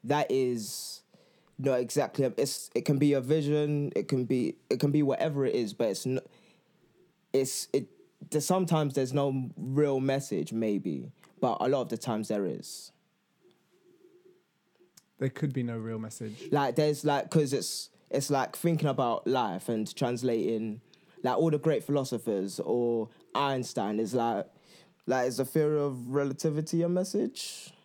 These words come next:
Speaker 1: Or is it a thesis on how things should be?
Speaker 2: I feel like, a f-, <sighs> okay, I know there's a difference between a message and a thesis, but I see a thesis as a message. I know it's like an idea. A thesis is an idea,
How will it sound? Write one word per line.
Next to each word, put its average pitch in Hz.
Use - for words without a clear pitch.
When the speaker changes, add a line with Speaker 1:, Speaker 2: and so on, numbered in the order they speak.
Speaker 1:
Or 131
is 135
it 143
a 113
thesis 139
on 113
how 127
things 123
should 131
be? 110
Speaker 2:
I 202
feel 247
like, 220
a 175
f-, -
<sighs> -
okay, 151
I 143
know 170
there's 170
a 143
difference 135
between 131
a 120
message 120
and 113
a 107
thesis, 123
but 117
I 113
see 139
a 120
thesis 120
as 127
a 117
message. 107
I 131
know 165
it's 165
like 147
an 143
idea. 127
A 117
thesis 127
is 113
an 117
idea, 113